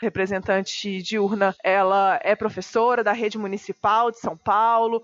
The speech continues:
a Carol, ela é trabalhadora da saúde da Rede Municipal de São Paulo também. Então, a busca nossa foi sempre trazer com a gente o maior número de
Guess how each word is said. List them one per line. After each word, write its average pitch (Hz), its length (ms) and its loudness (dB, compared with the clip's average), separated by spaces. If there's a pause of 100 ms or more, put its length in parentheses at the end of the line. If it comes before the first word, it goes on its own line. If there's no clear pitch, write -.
(120)
a 208 120 -6
Carol, 208 420 0
ela 202 260 2
é 202 140 2
trabalhadora 208 540 0
da 196 100 0
saúde 208 540 0
da 202 80 2
Rede 214 260 -4
Municipal 202 540 -2
de - 80 -20
São 180 120 -4
Paulo 190 300 2
também. 214 640 -2 (160)
Então, 262 340 2 (100)
a 202 120 2
busca 208 560 -4
nossa 226 420 0
foi 226 240 0
sempre 247 540 -2
trazer 247 560 2
com 320 120 -2
a 294 120 2
gente 254 640 -2
o 254 100 0
maior 254 460 4
número 285 400 -6
de 247 280 -4